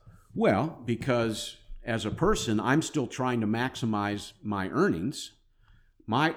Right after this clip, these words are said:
hope ultimately is to get through, you know, right? It's, it's not enough for me to make twenty-three dollars an hour for my whole life.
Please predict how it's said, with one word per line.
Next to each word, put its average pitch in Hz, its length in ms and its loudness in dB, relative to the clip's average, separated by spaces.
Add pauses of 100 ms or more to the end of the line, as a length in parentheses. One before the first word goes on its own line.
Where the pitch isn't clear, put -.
(140)
hope 131 380 2
ultimately 123 600 2
is 110 160 -2
to 104 80 -6
get 110 280 -4
through, 127 680 0 (280)
you 135 120 2
know, 127 80 2
right? 170 200 2
It's, 139 180 4
it's 160 200 6
not 202 340 -2
enough 160 560 2 (640)
for 127 180 2
me 135 180 6
to 131 100 4
make 120 300 0
twenty-three 139 500 0
dollars 120 360 4
an 101 120 0
hour 110 320 0
for 101 180 -4
my 101 160 -2
whole 101 220 -4
life. - 440 -6